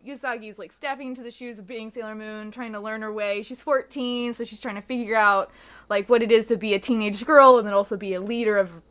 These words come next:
like, guardians over the planet Earth. And then Robbie goes, "Yeah, like, uh, Mamoru's still really great at getting kidnapped.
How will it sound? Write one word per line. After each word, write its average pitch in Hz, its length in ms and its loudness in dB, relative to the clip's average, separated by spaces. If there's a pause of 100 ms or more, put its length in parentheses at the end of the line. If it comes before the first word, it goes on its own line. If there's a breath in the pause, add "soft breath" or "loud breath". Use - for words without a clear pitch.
(160)
like, 196 360 -4 (480 soft breath)
guardians 226 560 2
over 233 300 4
the 208 80 0
planet 202 380 -4 (100)
Earth. 311 520 0 (380 loud breath)
And 247 120 4
then 240 160 0
Robbie 247 300 4
goes, 220 300 -2
"Yeah, 330 420 4
like, 247 300 0
uh, 226 680 2
Mamoru's 302 460 0
still 294 180 0
really 269 160 2
great 233 240 2
at 220 80 -4
getting 196 200 -2
kidnapped. 190 680 -6